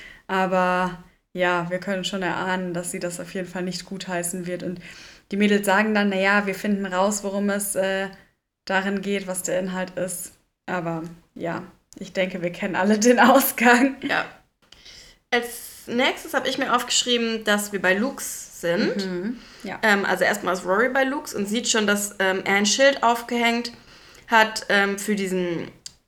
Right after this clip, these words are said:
Speaker 2: Spendenflohmarkt.
Speaker 1: Mhm.
Speaker 2: Und ich weiß nicht, ist dir aufgefallen, wofür die Spenden sammeln?
Speaker 1: Ja, für die Brücke.
Speaker 2: Ja, und das machen sie ja später nochmal. Es gibt
Speaker 1: Stimmt.
Speaker 2: später diesen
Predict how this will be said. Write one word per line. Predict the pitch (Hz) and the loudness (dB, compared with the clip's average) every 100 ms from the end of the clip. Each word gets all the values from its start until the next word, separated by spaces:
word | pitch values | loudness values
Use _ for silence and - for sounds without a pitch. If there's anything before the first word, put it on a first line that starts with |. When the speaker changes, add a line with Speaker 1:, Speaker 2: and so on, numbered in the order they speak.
| _ - | _ -6
Speaker 2:
Spendenflohmarkt. | - 226 247 269 269 277 285 285 302 339 - - | 0 0 0 -2 -2 2 2 4 4 2 -2 -4
Speaker 1:
Mhm. | 226 226 220 233 - _ _ _ _ - | -2 -2 -4 -8 -12 _ _ _ _ -4
Speaker 2:
Und | 233 | 0
ich | 226 | 4
weiß | 254 - | 4 4
nicht, | 233 | -2
ist | - - | -4 2
dir | 247 | 2
aufgefallen, | 254 269 240 226 220 196 | 2 2 4 4 2 -2
wofür | 214 208 269 | -2 0 0
die | 247 214 | 0 -2
Spenden | 214 240 311 | -2 0 0
sammeln? | 349 403 480 571 - _ - | 2 0 -2 -6 -16 _ 2
Speaker 1:
Ja, | 208 | 2
für | 202 196 | 2 -2
die | |
Brücke. | 202 339 - 175 185 254 | -2 -4 -2 -4 -4 2
Speaker 2:
Ja, | 285 403 233 202 - - - | 6 8 6 4 -6 -20 0
und | 254 | 2
das | 269 | 2
machen | 277 330 339 | 4 4 4
sie | 277 | 2
ja | 285 | 2
später | - 311 330 285 | 2 2 2 2
nochmal. | 339 - 208 175 170 208 - - - | 0 0 2 4 2 0 -10 -10 -6
Es | 247 | -4
gibt | 294 294 | -4 -2
Speaker 1:
Stimmt. | - - 214 208 | -2 0 2 6
Speaker 2:
später | 302 311 | 6 6
diesen | 254 285 277 | 6 6 6